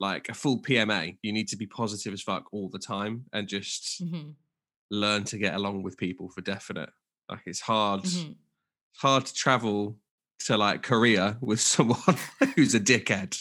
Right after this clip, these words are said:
Speaker 1: you know?
Speaker 2: <laughs> Totally,
Speaker 1: Yeah,
Speaker 2: it is,
Speaker 1: yeah.
Speaker 2: yeah. Um, no, no, they're, they're, they're all great, and they're all, uh, yeah, it's like a, yeah, a weird little goth family. It's nice.
Speaker 1: Yeah.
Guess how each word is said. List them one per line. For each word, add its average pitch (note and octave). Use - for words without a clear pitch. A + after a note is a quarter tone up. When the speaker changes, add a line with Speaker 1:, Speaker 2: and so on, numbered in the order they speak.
Speaker 1:
you A2
know? F2
Speaker 2:
<laughs> -
Totally, F3+
Speaker 1:
Yeah, G3
Speaker 2:
it F3
is, A2
Speaker 1:
yeah. G#2+
Speaker 2:
yeah. E3
Um, D#3+
no, E3
no, D3+
they're, E3
they're, -
they're F#3+
all G#3
great, D#3
and D#3+
they're D#3
all, D#3+
uh, D#3
yeah, D3
it's -
like D#3+
a, D3
yeah, D#3
a E3+
weird F3+
little F3+
goth D3
family. D#3
It's -
nice. A2+
Speaker 1:
Yeah. G2